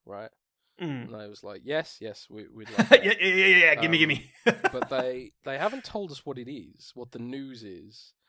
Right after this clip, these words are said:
Speaker 2: Oh.
Speaker 1: And then Aaron Greenberg tweeted that today. Now, usually when Xbox gives us an embargo like that, they tell us what the news is.
Speaker 2: Yeah.
Speaker 1: But for some reason, they're keeping this top secret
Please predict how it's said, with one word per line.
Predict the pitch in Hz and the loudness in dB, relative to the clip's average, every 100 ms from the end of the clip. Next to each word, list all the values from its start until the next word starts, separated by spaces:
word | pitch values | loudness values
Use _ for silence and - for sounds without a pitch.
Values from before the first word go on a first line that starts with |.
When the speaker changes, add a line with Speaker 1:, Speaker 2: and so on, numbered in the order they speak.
| _ | _
Speaker 2:
Oh. | 233 247 | -12 -10
Speaker 1:
And | 123 131 | -8 -8
then | 131 127 | -8 -4
Aaron | 147 175 156 | -4 -4 -6
Greenberg | 147 131 123 117 | -8 -6 -8 -10
tweeted | - 123 117 | -12 -12 -10
that | 117 101 | -14 -14
today. | 120 135 131 98 85 113 _ _ _ _ | -14 -10 -8 -10 -20 -20 _ _ _ _
Now, | 147 147 147 131 | -6 -4 -4 -8
usually | 139 220 269 170 127 113 101 104 117 _ | -14 -12 -10 -8 -8 -8 -12 -16 -20 _
when | 120 127 117 113 123 | -10 -10 -10 -12 -12
Xbox | 120 - - 107 - - - - 117 | -12 -14 -12 -12 -12 -18 -18 -20 -14
gives | 123 113 | -14 -12
us | 107 - | -14 -12
an | 110 | -14
embargo | 104 123 123 113 104 98 | -14 -10 -10 -10 -12 -14
like | 78 71 - | -16 -20 -20
that, | 80 - _ | -20 -20 _
they | 135 | -12
tell | 135 233 208 | -4 -4 -4
us | - | -8
what | 147 123 | -14 -12
the | 127 | -10
news | 165 170 104 | -8 -8 -12
is. | 80 73 - _ _ _ _ _ _ _ | -20 -20 -20 _ _ _ _ _ _ _
Speaker 2:
Yeah. | 170 131 | -10 -4
Speaker 1:
But | 135 127 | -4 -4
for | - | -10
some | 139 - 226 254 | -12 -4 -4 -4
reason, | 180 139 139 127 104 95 92 - | -8 -10 -10 -14 -14 -14 -16 -10
they're | 131 | -10
keeping | - 196 208 180 131 | -10 -12 -10 -12 -10
this | 139 110 - | -12 -14 -18
top | - 123 - | -14 -14 -12
secret | - 135 135 - 87 | -14 -14 -16 -18 -20